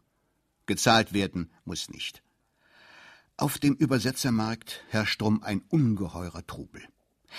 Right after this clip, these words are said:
Jeder Verlag versucht schnell, sein Schäfchen ins Trockene zu bringen, Fischer inklusive. Sein Übersetzer bekommt einen knallharten Vertrag.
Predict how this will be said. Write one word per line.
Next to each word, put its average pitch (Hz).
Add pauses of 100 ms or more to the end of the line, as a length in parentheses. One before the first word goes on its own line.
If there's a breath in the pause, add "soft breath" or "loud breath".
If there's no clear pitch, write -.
(100)
Jeder 139
Verlag 82 (180 loud breath)
versucht 117
schnell, 147
sein 110
Schäfchen 131
ins 104
Trockene 113
zu 85
bringen, 73 (300)
Fischer 160
inklusive. 110 (880)
Sein 110
Übersetzer 113
bekommt 110
einen 90
knallharten 95
Vertrag. -